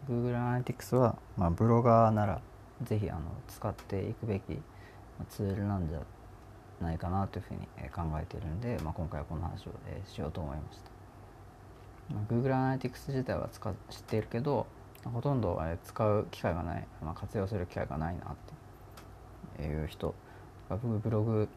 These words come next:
でGoogleアナリティクスを、まあ、導入したばかりの人とかは、ぜひ今回の話を、まあ、聞いてみてくださ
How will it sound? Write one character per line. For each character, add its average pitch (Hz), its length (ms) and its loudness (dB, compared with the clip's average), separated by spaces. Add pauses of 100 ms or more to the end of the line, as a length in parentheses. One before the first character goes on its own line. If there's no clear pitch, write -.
(160)
で 120 160 4
Google 101 340 4
ア 95 60 2
ナ 98 100 2
リ 98 80 0
テ 101 60 -4
ィ - 40 -4
ク - 80 -14
ス - 120 -2
を、 104 80 2
ま 92 100 2
あ、 85 40 0
導 87 240 2
入 95 100 2
し - 100 -6
た 107 80 -2
ば 98 160 0
か 87 100 2
り - 60 -2
の - 140 -6
人 - 160 -12
と - 100 -14
か - 80 -18 (1200)
は、 120 140 4
ぜ 107 160 4
ひ 95 100 2
今 95 160 -2
回 82 140 0
の 62 80 -4
話 78 240 -4
を、 - 60 -8 (100)
ま - 60 -6
あ、 - 120 -8
聞 - 80 -6
い 85 60 -2
て - 60 -4
み 73 100 0
て - 80 -8
く - 40 -8
だ 60 100 -6
さ - 100 -14